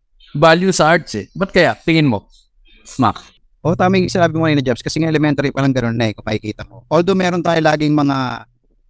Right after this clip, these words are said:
Speaker 2: ah, ang tawag dito, mga competitions, drawing
Speaker 1: Oo.
Speaker 2: competitions, di ba? Merong mga, ah,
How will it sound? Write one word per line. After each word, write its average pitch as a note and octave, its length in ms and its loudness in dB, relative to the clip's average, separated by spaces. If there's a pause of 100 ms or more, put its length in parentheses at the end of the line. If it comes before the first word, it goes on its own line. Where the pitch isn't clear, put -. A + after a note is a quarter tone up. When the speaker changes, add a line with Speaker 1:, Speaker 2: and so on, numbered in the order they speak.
(120)
Speaker 2:
ah, A2+ 800 -4
ang - 240 -8
tawag B2+ 240 2
dito, A#2+ 320 0 (480)
mga D3+ 160 0
competitions, B2+ 960 -4
drawing C#3 400 2
Speaker 1:
Oo. B2+ 80 4
Speaker 2:
competitions, G2+ 880 -2
di A2 80 -4
ba? G#2+ 240 -2 (320)
Merong B2 240 2
mga, B2+ 200 2 (1000)
ah, - 260 -4